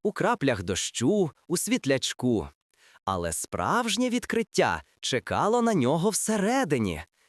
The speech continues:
Це його власна мужність, його непохитний дух, що проявився у найчорнішу ніч. Саме це й показує нам, що бо навіть маленьке світло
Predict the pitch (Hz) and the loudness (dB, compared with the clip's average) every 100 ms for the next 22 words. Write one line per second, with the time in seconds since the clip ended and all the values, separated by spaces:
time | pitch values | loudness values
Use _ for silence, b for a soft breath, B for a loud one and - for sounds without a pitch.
0 | _ - 117 180 143 123 117 143 95 101 | _ -6 -2 0 2 2 2 0 0 2
1 | 180 160 147 143 101 98 170 208 104 107 | 2 0 0 0 2 2 2 2 2 -2
2 | 85 - - _ - 98 104 117 151 123 | -2 -6 -12 _ -6 -2 2 2 2 2
3 | 123 120 - 131 156 - 131 117 80 127 | 0 -2 0 0 0 0 0 0 0 0
4 | 214 - - _ - - 113 - 104 87 | 2 -2 -8 _ -10 -4 -2 0 0 0
5 | 80 110 240 - 185 180 - 110 95 92 | 0 0 0 0 0 0 -2 -2 0 -2
6 | - 104 87 82 104 233 - - 165 92 | -4 -4 -4 -2 0 0 0 2 0 2
7 | 95 127 104 - - _ _ b b b | 0 0 -2 -6 -8 _ _ b b b
8 | - - 127 160 120 - - 135 240 - | -10 -4 0 2 0 -2 -2 0 2 2
9 | 233 208 220 160 131 123 123 113 92 - | 2 4 2 2 2 2 4 2 0 -4
10 | _ - - 120 98 101 92 160 131 120 | _ -10 -2 0 2 2 2 2 0 -2
11 | 95 90 85 113 254 269 269 254 - 214 | 0 0 0 0 2 2 2 0 0 0
12 | 170 - 98 | 0 0 -2